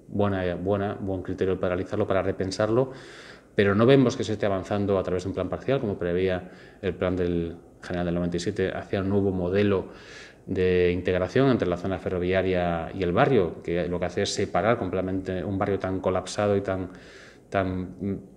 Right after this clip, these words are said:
poco vivible en mucha, en gran medida,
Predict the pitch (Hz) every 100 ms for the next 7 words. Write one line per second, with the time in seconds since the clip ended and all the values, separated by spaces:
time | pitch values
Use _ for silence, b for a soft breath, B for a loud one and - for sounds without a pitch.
0 | - 57 - - 120 131 113 101 131 139
1 | 107 98 104 - 101 98 95 95 92 104
2 | 113 101 117 143 95